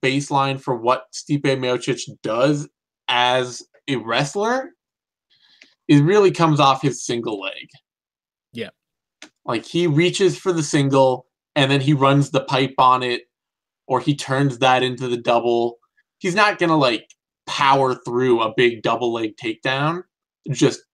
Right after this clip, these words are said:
Speaker 1: out of nowhere. It's not,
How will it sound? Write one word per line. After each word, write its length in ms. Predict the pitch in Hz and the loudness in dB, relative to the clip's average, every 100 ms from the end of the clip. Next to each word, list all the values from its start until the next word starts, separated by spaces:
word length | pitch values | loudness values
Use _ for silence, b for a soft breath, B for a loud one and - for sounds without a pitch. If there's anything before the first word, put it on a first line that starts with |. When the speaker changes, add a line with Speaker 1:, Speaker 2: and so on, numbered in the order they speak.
| _ | _
Speaker 1:
out 160 | 131 123 | 2 2
of 80 | |
nowhere. 640 | 113 113 113 131 151 175 - _ _ _ _ _ _ _ _ - | 0 0 2 4 2 0 -8 _ _ _ _ _ _ _ _ -12
It's 220 | 135 - | -12 -14
not, 440 | - 139 120 120 | -6 0 2 0